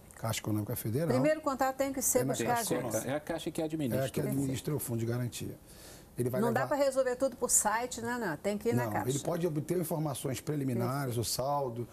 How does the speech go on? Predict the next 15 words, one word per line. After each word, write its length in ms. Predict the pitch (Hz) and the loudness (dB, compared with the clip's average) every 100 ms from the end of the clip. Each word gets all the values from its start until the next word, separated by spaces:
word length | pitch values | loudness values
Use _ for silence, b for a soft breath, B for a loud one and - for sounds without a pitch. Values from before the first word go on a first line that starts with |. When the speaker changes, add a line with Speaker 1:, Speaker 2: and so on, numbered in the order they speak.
| - | -8
Speaker 2:
Ok. 140 | 165 | -6
Speaker 1:
se 100 | - | -4
a 40 | 123 | -4
ti-, 140 | - | -6
conta 280 | - 139 131 | -4 -2 0
dele 160 | 127 | -2
tiver 220 | 117 127 117 | -2 -2 -2
toda 200 | 151 135 | -2 -2
certinha, 480 | - 113 - 139 123 | -2 -4 -2 -2 0
sem 340 | - 143 147 B B B | 0 2 0 B B B
qualquer 340 | - 127 120 165 | -4 -4 -2 -2
inconsistência, 680 | 160 131 120 117 - 139 123 | -2 -2 -2 -2 -2 -2 -2
tiver 140 | 127 120 | -2 -2
tudo 240 | 170 131 | 0 0
ok, 380 | 117 - 160 | -2 0 0